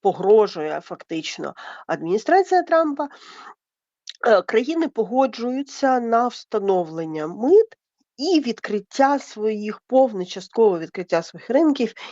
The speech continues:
і плюс додаткові зобов'язання, там,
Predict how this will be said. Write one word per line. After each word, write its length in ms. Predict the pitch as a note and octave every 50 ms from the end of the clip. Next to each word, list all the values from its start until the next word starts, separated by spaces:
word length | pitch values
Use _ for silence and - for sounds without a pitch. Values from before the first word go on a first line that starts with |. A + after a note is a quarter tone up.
| - - _
і 80 | - C4+
плюс 260 | - A#3+ B3 B3 G#3
додаткові 560 | F3+ F#3+ F3 F#3+ F#3 - - G#3 F#3+ F3+ E3+
зобов'язання, 880 | E3 E3+ D3+ C#3+ E3 D#3+ D3 D3 D#3+ D3+ D3 - - A#2+ A#2+ C3 - - -
там, 140 | - -